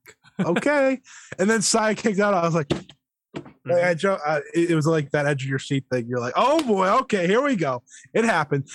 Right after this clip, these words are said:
Speaker 2: but that was after, obviously, she missed the Phoenix Splash, and you're like, "Oh,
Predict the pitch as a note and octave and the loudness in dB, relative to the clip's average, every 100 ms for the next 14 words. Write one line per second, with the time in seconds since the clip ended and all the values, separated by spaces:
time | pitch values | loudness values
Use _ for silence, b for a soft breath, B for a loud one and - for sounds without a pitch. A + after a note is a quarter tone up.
0 | B E3 D#3 G#3+ A3 F#3 F3+ E3+ - C#3 | B -2 2 2 2 2 0 -2 -4 -2
1 | D3 D#3+ C#3+ C#3 C#3 - A#2+ C#3 - A2 | 0 0 -2 -4 -6 -6 -2 -2 -2 -6
2 | C#3 B2+ G#2+ - B2+ B2+ C3 - A#2+ A2 | -4 -4 -6 -4 0 0 0 -4 -4 -4
3 | G#2 G2 _ _ _ _ _ _ _ _ | -4 -6 _ _ _ _ _ _ _ _
4 | - G#2+ G2 | -6 -4 -4